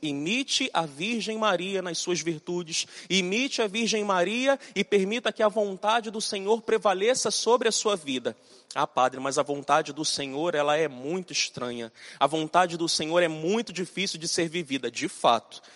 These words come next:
eu sou o primeiro da fila para dizer para você como é difícil viver a vontade do Senhor, mas vale a pena.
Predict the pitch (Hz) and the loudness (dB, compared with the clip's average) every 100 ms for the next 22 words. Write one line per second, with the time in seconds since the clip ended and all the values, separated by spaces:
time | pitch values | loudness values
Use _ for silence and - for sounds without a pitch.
0 | - 156 - 185 180 190 170 160 247 269 | -2 0 6 4 4 -2 0 4 4 4
1 | 262 - 214 226 214 180 170 180 185 175 | 0 2 0 2 0 0 -2 -2 -2 0
2 | 185 - 131 - - _ - 220 277 240 | 0 2 -2 -4 -14 _ 8 10 8 0
3 | 190 - 226 240 208 196 165 208 180 175 | -2 -2 -2 -2 -4 -2 2 2 0 -4
4 | 170 190 180 180 - 180 147 117 - _ | 0 0 0 -4 -2 -2 0 -2 -4 _
5 | _ - 123 123 139 147 143 131 113 107 | _ -8 -6 0 2 4 0 -4 -8 -10